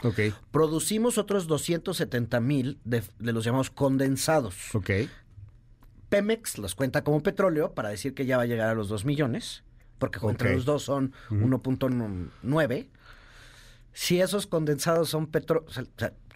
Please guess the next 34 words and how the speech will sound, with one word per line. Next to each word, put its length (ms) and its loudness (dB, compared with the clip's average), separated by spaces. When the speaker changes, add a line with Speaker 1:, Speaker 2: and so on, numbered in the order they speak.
Speaker 2:
pueden 200 4
ser 140 2
muy 160 2
valiosos 520 0
condensados. 540 -2
Speaker 1:
Pero 240 4
no 80 4
es 80 0
petróleo 440 2
Speaker 2:
Pero 120 4
Speaker 1:
necesariamente, 640 2
Speaker 2:
no 60 6
es 40 2
Speaker 1:
o 40 4
habrá 180 4
Speaker 2:
petro- 80 0
Speaker 1:
quien 160 2
diga 200 2
que 140 -2
sí 240 0
es, 220 2
pero 440 0
Speaker 2:
Exacto. 260 -4
Speaker 1:
¿verdad? 120 2
Speaker 2:
O 40 2
sea, 80 2
hay 100 2
una, 300 2
hay 120 0
una 120 2
discusión 440 -4
Speaker 1:
Ya. 100 -6
Speaker 2:
ahí, 180 -14
¿no? 80 -8